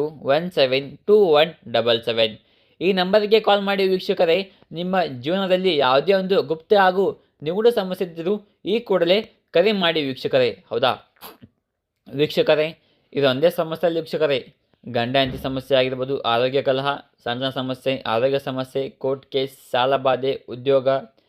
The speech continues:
ಮತ್ತು ಪ್ರೀತಿಯಲ್ಲಿ ಮೋಸವಾಗಿದ್ದರೆ, ಮಕ್ಕಳ ಮಾತು ಕೇಳಿದರೆ, ಇನ್ನು ಹಲವು ಎಷ್ಟೇ ಗುಪ್ತದಲ್ಲಿ ಆ ಎಲ್ಲ ಗುಪ್ತ ಸಮಸ್ಯೆಗೂ ನಮ್ಮ ಹತ್ರ ಫೋನಿನ ಮುಖಾಂತರ ಆಗಿರ್ಬೋದು, ಇಲ್ಲಪ್ಪ ಅಂದರೆ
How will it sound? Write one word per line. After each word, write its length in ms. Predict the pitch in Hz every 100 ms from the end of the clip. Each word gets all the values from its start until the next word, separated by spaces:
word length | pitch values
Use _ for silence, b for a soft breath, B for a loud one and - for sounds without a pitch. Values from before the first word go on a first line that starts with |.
| _ _ _
ಮತ್ತು 420 | 127 127 - 123
ಪ್ರೀತಿಯಲ್ಲಿ 320 | - 127 139 131
ಮೋಸವಾಗಿದ್ದರೆ, 800 | 131 143 135 135 131 135 120 _ -
ಮಕ್ಕಳ 260 | 123 - 139
ಮಾತು 260 | 131 127
ಕೇಳಿದರೆ, 400 | 139 135 131 135 139 _ _ _ _ _ -
ಇನ್ನು 160 | 165 165
ಹಲವು 300 | 147 208 156
ಎಷ್ಟೇ 320 | 123 - 170
ಗುಪ್ತದಲ್ಲಿ 600 | 131 - 151 156 127 - _ _ _ _ _
ಆ 120 | 139 156
ಎಲ್ಲ 240 | 147 175
ಗುಪ್ತ 220 | 160 -
ಸಮಸ್ಯೆಗೂ 760 | 165 165 160 - 160 175 175 - _ -
ನಮ್ಮ 140 | 139 147
ಹತ್ರ 200 | 147 151
ಫೋನಿನ 320 | 135 151 156
ಮುಖಾಂತರ 460 | 143 143 165 160
ಆಗಿರ್ಬೋದು, 560 | 160 156 160 156 160 175 _ _ -
ಇಲ್ಲಪ್ಪ 280 | 156 160 170
ಅಂದರೆ 500 | 170 143 147 -